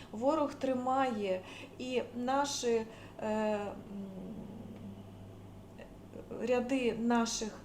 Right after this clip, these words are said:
хлопців були, е, ну, пошкоджені. Десь прорвали оборону, знову ж таки.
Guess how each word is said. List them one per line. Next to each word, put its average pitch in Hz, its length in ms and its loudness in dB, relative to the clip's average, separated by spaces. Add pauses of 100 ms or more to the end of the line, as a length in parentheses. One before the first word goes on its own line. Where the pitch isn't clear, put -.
(120)
хлопців 247 720 0
були, 240 320 2
е, 277 140 2 (580)
ну, 226 300 0 (600)
пошкоджені. 202 960 0 (600)
Десь 269 200 6
прорвали 254 720 4
оборону, 226 600 4
знову 214 300 2
ж - 160 -6
таки. 185 420 -8